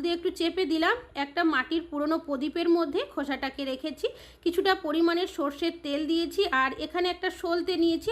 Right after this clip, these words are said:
হাত দিয়ে একটু চেপে এইভাবে করে তেলের মধ্যে ভালোভাবে ডিপ করে দিয়ে এর মধ্যে দিয়ে দেব আমি দুটো লবঙ্গ। চাইলে এখানে কর্পূরেরও ব্যবহার করতে পারেন। তো তিনটে এখানে তৈরি হয়ে গেছে, কিভাবে ব্যবহার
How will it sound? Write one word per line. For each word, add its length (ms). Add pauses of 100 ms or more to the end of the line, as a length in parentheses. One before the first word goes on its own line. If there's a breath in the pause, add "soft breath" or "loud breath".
হাত 140 (100)
দিয়ে 160
একটু 160 (120)
চেপে 260 (440 loud breath)
এইভাবে 320 (120)
করে 140 (120)
তেলের 340
মধ্যে 220 (160)
ভালোভাবে 440 (120)
ডিপ 160 (120)
করে 240
দিয়ে 140 (140)
এর 160
মধ্যে 280 (140)
দিয়ে 220
দেব 140 (200)
আমি 160 (220)
দুটো 220 (140)
লবঙ্গ। 460 (240)
চাইলে 360
এখানে 220 (140)
কর্পূরেরও 540 (120)
ব্যবহার 380 (140)
করতে 280 (100)
পারেন। 220 (160)
তো 80 (240)
তিনটে 340 (140)
এখানে 260 (160)
তৈরি 340
হয়ে 200
গেছে, 200 (160)
কিভাবে 360 (140)
ব্যবহার 400